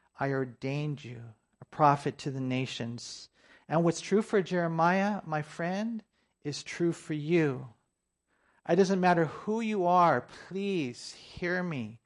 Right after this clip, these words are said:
Please hear me. Before time began, God had a beautiful plan for your life. And when you begin to question, "Well, I shouldn't even be born, I shouldn't even be here, uh, my life was out, without purpose,"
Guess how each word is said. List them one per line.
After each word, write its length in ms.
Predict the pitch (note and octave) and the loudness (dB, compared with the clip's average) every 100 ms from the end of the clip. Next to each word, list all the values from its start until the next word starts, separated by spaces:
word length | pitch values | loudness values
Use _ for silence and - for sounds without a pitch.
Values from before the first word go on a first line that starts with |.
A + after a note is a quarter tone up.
| _ _ _ | _ _ _
Please 420 | - F#3 F#3 D3 | -2 4 4 4
hear 380 | - - E3 F3 | -2 -6 -2 -2
me. 320 | E3 A#2+ G2+ _ _ _ _ - | -2 -4 -6 _ _ _ _ -6
Before 460 | E3 - F#3 G#3 | -6 0 6 6
time 580 | G#3+ - - F3+ F#3+ F#3 | 6 -4 -4 0 0 -2
began, 840 | D#3 C#3 B2+ - D#3 D3+ C3 A2+ - _ _ _ _ A2 | -4 -8 -10 -6 -4 -2 -4 -8 -16 _ _ _ _ -8
God 300 | A#2+ E3+ F3+ | 4 6 8
had 420 | E3 D3+ D#3+ D3 - | 4 0 0 0 -4
a 180 | C#3 B2+ | -8 -8
beautiful 680 | A#2 C#3 D#3+ F3+ D#3+ F3+ E3 | -10 -6 -2 0 -2 -4 -6
plan 560 | - D#3 D3 C#3+ C#3+ - _ _ | -8 -6 -2 -2 -4 -12 _ _
for 300 | - D#3+ D#3+ | -2 2 2
your 240 | D3 C#3 | 2 -2
life. 580 | C3 A#2+ B2+ B2+ G#2+ G#2+ _ _ _ _ _ _ _ _ _ _ | -2 -2 0 -2 -6 -12 _ _ _ _ _ _ _ _ _ _
And 140 | D3 D#3 | -4 0
when 180 | D#3 | 2
you 160 | D#3+ A#3+ | 2 2
begin 480 | C4+ G#3 F#3+ G3+ F#3 | 2 -2 2 2 4
to 80 | D3 | 0
question, 720 | - F#3+ G3 F#3+ - D#3 C#3+ | -2 0 2 0 -4 -6 2
"Well, 120 | D3 | 4
I 120 | E3+ | 4
shouldn't 320 | F#3+ - E3 | 2 -4 -4
even 240 | D#3 D3 C3 | -4 -4 -4
be 120 | B2 | -6
born, 580 | A#2 - G#3 A3 G#3+ F3 | -8 -2 2 4 4 2
I 120 | C3+ | -2
shouldn't 280 | C3+ D3+ C#3 | -4 -8 -8
even 220 | C3 C3+ | -8 -8
be 220 | B2+ G3 | -4 -2
here, 420 | F3+ G3 F#3 F#3+ F3+ - - | 0 0 2 2 -2 -10 -12
uh, 80 | - | -4
my 120 | C#3 | 0
life 300 | C#3+ C#3+ C#3+ | 2 2 2
was 180 | C#3 A#2+ | -4 -2
out, 280 | B2 A#2+ - | -2 -2 -4
without 380 | C#3 C3 B2 - | -4 2 2 0
purpose," 640 | - A#3 A#3+ D3+ C#3+ - | -2 0 2 0 -2 -6